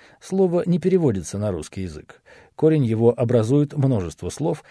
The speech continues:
обозначающих понятия строгать, пускать сок, обтачивать, надрезать, гранить, тесать камень.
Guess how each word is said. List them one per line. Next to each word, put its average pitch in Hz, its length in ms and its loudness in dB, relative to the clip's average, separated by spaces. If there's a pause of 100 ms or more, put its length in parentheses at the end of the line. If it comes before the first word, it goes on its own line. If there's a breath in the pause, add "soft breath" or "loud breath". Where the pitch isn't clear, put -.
(180 loud breath)
обозначающих 170 800 -2
понятия 90 640 -4
строгать, 92 640 -2 (100)
пускать 127 400 -6
сок, - 400 -12
обтачивать, 87 760 -6
надрезать, 143 720 -2 (220 soft breath)
гранить, 127 680 -2
тесать 151 380 -2
камень. 73 420 -6